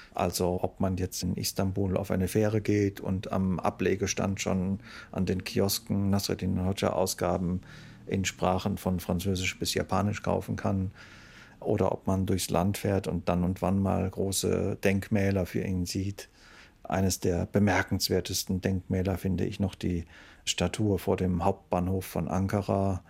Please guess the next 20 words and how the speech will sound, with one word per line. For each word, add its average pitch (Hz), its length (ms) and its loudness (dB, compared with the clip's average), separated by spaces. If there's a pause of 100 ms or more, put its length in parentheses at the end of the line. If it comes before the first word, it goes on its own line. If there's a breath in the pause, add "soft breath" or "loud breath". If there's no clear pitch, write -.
(520 loud breath)
in 92 260 -4
der 92 680 0
dargestellt 92 640 -2
ist, - 220 -4
wie 92 80 0
Nasreddin 90 840 0 (100)
rittlings - 1040 0 (580 loud breath)
auf 98 180 -4
einer 95 380 2
hethitischen 104 760 -2
Chimäre 95 600 0
sitzt. - 680 -4 (680 loud breath)
Das - 200 -2
heißt 101 180 0
also 101 220 0
einem 92 400 -2 (100)
Mischwesen 113 1120 2
mit, 98 300 -4
äh, 104 180 -4
Vogelkopf, - 960 -2